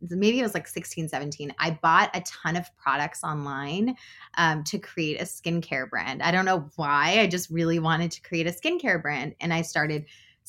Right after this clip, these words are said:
I spent all this, all my, you know, birthday money and, and saved everything up and, and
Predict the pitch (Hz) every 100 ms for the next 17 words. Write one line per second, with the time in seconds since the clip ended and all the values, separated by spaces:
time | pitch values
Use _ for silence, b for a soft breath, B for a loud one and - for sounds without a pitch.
0 | - 165 - 143 139 151 - - 160 156
1 | 143 143 131 - - 147 127 135 - 208
2 | 220 226 214 208 208 202 156 151 - 160
3 | - 156 151 156 160 156 147 147 156 170
4 | 156 156 151